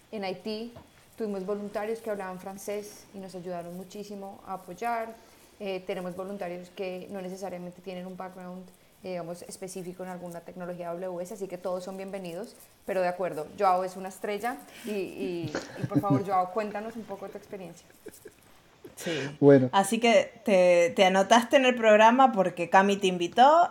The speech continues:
Speaker 2: ¿Y
Speaker 3: Ujú.
Speaker 2: cuánto pasó a tu primer, eh, batiseñal, que te llegara el correo de Cami? "Te necesitamos"? <laughs> ¿Cuánto tiempo
Speaker 3: Creo,
Speaker 2: pasó?
Speaker 3: creo que unos tres, cuatro meses,
Speaker 2: Ok.
Speaker 3: eh, hubo un desastre en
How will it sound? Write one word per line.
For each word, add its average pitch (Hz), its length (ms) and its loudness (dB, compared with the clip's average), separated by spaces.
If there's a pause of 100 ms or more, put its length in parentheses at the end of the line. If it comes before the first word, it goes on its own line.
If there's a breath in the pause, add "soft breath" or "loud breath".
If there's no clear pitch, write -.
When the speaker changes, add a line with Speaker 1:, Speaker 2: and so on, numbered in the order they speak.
(140)
Speaker 2:
¿Y 185 720 0
Speaker 3:
Ujú. 120 160 2
Speaker 2:
cuánto 269 380 12
pasó 269 680 6
a 190 160 6
tu 180 120 -2
primer, 196 760 8 (180)
eh, 170 260 0
batiseñal, 180 720 2
que 160 100 -4
te - 120 -12
llegara 180 320 4
el 185 100 4
correo 185 360 6
de 170 140 2
Cami? 180 380 4
"Te 180 160 0
necesitamos"? 208 1000 2 (300)
<laughs> - 340 -4
¿Cuánto 208 220 -4
tiempo 196 180 10
Speaker 3:
Creo, 277 160 12
Speaker 2:
pasó? - 260 -2 (380)
Speaker 3:
creo 262 240 10
que 294 100 8
unos 311 400 6
tres, 247 260 12
cuatro 254 360 10
meses, 285 600 10 (260)
Speaker 2:
Ok. 233 240 -10
Speaker 3:
eh, 160 240 10
hubo 175 600 12
un 143 440 8
desastre 143 680 8 (400)
en 135 520 6